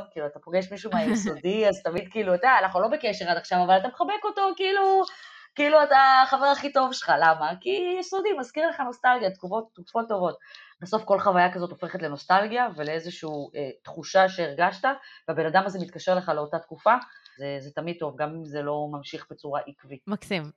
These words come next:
Speaker 2: אז אנחנו מסיימות עם, אה, עם השאלה המשותפת שלי, אה, שאני שואלת את כולם. אם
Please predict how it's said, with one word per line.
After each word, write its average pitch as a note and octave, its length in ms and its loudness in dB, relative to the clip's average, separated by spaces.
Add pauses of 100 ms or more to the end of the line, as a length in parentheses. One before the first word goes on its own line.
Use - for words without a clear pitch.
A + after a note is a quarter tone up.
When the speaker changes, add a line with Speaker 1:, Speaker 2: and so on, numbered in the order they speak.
(100)
Speaker 2:
אז G3 240 0 (100)
אנחנו G3 340 -2
מסיימות G#3+ 460 -2
עם, C4 180 -4
אה, F3 340 -2
עם F3+ 120 -2
השאלה F3+ 380 2
המשותפת G3 600 -2
שלי, E3 400 -4
אה, E3+ 120 -4
שאני E3+ 260 -6
שואלת E3+ 340 -2
את E3 100 -8
כולם. D#3+ 380 -4 (500)
אם C#4 240 -4